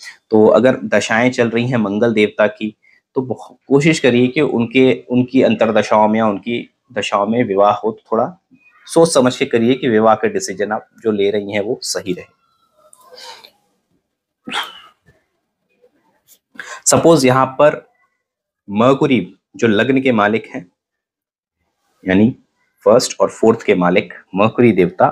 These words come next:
अगर बैठ जाता है शनि के साथ, तो again ये उसी तरफ इशारा करता है कि आपके nature में Saturn वाली personality काफी दिखेगी, काफी practical person होगे। Business के लिए हालांकि ये combination again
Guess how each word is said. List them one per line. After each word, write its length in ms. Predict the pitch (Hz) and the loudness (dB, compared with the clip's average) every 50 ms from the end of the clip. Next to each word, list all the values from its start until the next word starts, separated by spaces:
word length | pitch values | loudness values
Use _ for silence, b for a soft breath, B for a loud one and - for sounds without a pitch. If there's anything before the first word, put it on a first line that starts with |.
| - - | -2 -4
अगर 200 | 101 101 110 104 | -2 -2 -2 0
बैठ 280 | - - 95 101 101 101 | 0 2 2 2 2 0
जाता 300 | - 95 85 - - - | -2 -4 -4 -4 -6 -10
है 60 | - | -10
शनि 340 | - - - 92 90 90 90 | -10 -8 -8 -6 -6 -6 -8
के 100 | - - | -8 -12
साथ, 320 | - - - - _ _ _ _ _ _ _ _ _ B B B B B B B B B B | -12 -14 -16 -16 _ _ _ _ _ _ _ _ _ B B B B B B B B B B
तो 60 | - | -2
again 340 | - 135 139 151 165 175 185 180 - - _ _ _ _ - B B B B B B - | 0 2 4 4 4 2 2 0 -4 -16 _ _ _ _ -20 B B B B B B -2
ये 60 | 127 | -2
उसी 220 | 135 131 - 165 151 | -2 0 -2 -4 -2
तरफ 240 | 156 151 165 - | 0 0 0 0
इशारा 320 | 135 - - - 113 127 131 | 0 0 0 2 2 2 2
करता 320 | 127 127 110 - - 123 | 0 0 -2 -2 -2 -4
है 80 | 139 147 | -4 -4
कि 140 | 143 - - - | -8 -8 -4 0
आपके 480 | 113 120 135 143 - - - 156 156 | 0 2 2 0 -2 -6 -8 -6 -6
nature 440 | 139 127 113 113 117 - 147 135 120 | -4 -2 -4 -4 -4 -2 -4 -4 -2
में 180 | 131 139 151 175 b b b b b b b b - | -4 -8 -10 -10 b b b b b b b b -8
Saturn 380 | - - 135 147 - 180 165 | -4 -2 -2 -2 -2 -2 -2
वाली 200 | 147 131 127 135 | 0 0 0 0
personality 500 | 131 127 113 - - 104 101 101 113 123 | -2 -4 -8 -4 -4 -4 -4 -4 -6 -8
काफी 280 | 127 - 113 107 - 123 | -4 -4 -4 -4 -4 -8
दिखेगी, 300 | 113 110 - 135 139 143 | -10 -10 -8 -8 -8 -6
काफी 320 | 143 135 117 - - 143 | -2 -2 -2 -2 -2 -6
practical 600 | - - - 120 117 - - - 135 127 139 143 | -12 -8 -4 -4 -4 -4 -6 -10 -10 -6 -4 -4
person 400 | 131 131 127 117 - - 127 117 | -4 -2 -4 -4 -4 -4 -6 -6
होगे। 280 | 113 104 101 123 151 - _ | -4 -6 -6 -8 -10 -10 _
Business 340 | 101 104 104 110 123 127 - | -4 -4 -2 0 0 -2 -2
के 120 | - 131 131 | 0 0 2
लिए 120 | 135 131 | 4 4
हालांकि 340 | 135 120 120 123 120 - 123 | 4 4 4 2 0 0 -4
ये 40 | 110 | -4
combination 580 | - 113 107 104 110 107 104 - - 110 107 | -2 -2 -2 -2 -2 -2 -4 -4 -4 -4 -4
again 240 | 101 104 117 120 | -2 -2 -4 -4